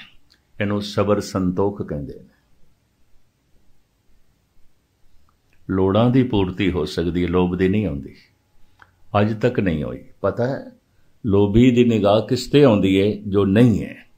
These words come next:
ਕੋਲ ਨਹੀਂ ਹੈ, ਉਸ ਤੇ ਹੈ। ਅਗਰ ਉਹ ਵੀ ਹੋ ਜਾਏ ਕੋਲ, ਤਾਂ ਫਿਰ ਵੀ ਨਿਗਾਹ ਉੱਥੇ ਚਲੀ ਜਾਂਦੀ ਹੈ, ਜੋ ਹੁਣ ਵੀ ਨਹੀਂ ਹੈ, ਜੋ ਹੁਣ ਵੀ ਨਹੀਂ ਹੈ।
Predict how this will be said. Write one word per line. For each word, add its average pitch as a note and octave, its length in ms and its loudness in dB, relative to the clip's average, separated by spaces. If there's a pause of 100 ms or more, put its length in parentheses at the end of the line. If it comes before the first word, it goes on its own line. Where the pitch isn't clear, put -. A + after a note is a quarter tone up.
(120)
ਕੋਲ F#2 280 -2
ਨਹੀਂ F#2+ 340 -4
ਹੈ, - 80 -20 (480)
ਉਸ A#2 180 -2
ਤੇ - 140 -8
ਹੈ। - 200 -14 (1200)
ਅਗਰ B2 260 0 (120)
ਉਹ D3 200 8
ਵੀ E3+ 180 12
ਹੋ A#2+ 220 8
ਜਾਏ A#2 280 8
ਕੋਲ, F#2 440 -2 (240)
ਤਾਂ G2+ 80 -4
ਫਿਰ A2+ 300 4
ਵੀ B2 140 4
ਨਿਗਾਹ G#2+ 320 2
ਉੱਥੇ A2+ 340 2
ਚਲੀ G#2 360 2
ਜਾਂਦੀ F#2 260 0
ਹੈ, F#2+ 40 0
ਜੋ F#2 140 2
ਹੁਣ G2+ 220 2
ਵੀ A2 160 2
ਨਹੀਂ C2+ 280 -8
ਹੈ, - 60 -20 (960)
ਜੋ F#2+ 100 -8
ਹੁਣ F#2+ 220 -4
ਵੀ G#2+ 140 -4
ਨਹੀਂ - 260 -14
ਹੈ। - 80 -20